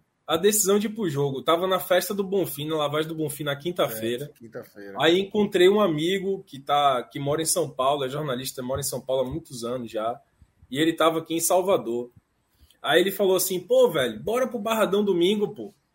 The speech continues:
Speaker 1: Bora pro Barradão domingo, jogo bom contra Itabuna. A gente
Speaker 2: Jogo
Speaker 1: vai
Speaker 2: fácil.
Speaker 1: fazer um jogo bom, um jogo tranquilo,
Speaker 2: Jogo
Speaker 1: vamos pro
Speaker 2: fácil,
Speaker 1: Barradão."
Speaker 2: é.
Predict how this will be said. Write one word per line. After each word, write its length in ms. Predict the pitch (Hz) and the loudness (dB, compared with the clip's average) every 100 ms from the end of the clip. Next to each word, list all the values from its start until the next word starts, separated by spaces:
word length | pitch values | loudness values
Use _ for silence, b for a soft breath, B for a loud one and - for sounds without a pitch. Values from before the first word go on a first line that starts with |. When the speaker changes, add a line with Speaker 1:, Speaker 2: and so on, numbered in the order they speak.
| _ _ _ - | _ _ _ -2
Speaker 1:
Bora 220 | 202 233 | 2 2
pro 100 | 226 | 0
Barradão 440 | 214 208 185 196 | -2 0 0 0
domingo, 460 | 190 139 160 196 170 | 0 0 -2 -2 0
jogo 240 | 196 208 | 0 0
bom 400 | 143 123 175 185 | -4 -2 0 0
contra 220 | 175 170 - | -2 -8 -4
Itabuna. 800 | 143 117 135 180 180 147 139 - _ _ _ | -4 -2 -2 0 0 -2 -6 -16 _ _ _
A 100 | 139 | -6
gente 220 | 156 175 170 | -4 -4 -4
Speaker 2:
Jogo 100 | 147 | 0
Speaker 1:
vai 240 | 160 185 165 | 2 4 4
Speaker 2:
fácil. 260 | 131 123 127 | 2 -2 -4
Speaker 1:
fazer 280 | 160 170 180 | -2 0 2
um 40 | |
jogo 240 | 175 175 143 | 2 0 0
bom, 360 | 131 170 185 | 0 2 4
um 40 | 165 | 2
jogo 220 | 175 175 | 0 -2
tranquilo, 460 | 165 139 135 180 | -6 -2 4 4
Speaker 2:
Jogo 60 | 170 202 | 4 0
Speaker 1:
vamos 80 | - | 0
pro 80 | 135 | 0
Speaker 2:
fácil, 260 | 196 151 120 | 2 0 0
Speaker 1:
Barradão." 240 | 160 | -2
Speaker 2:
é. 40 | 190 | -2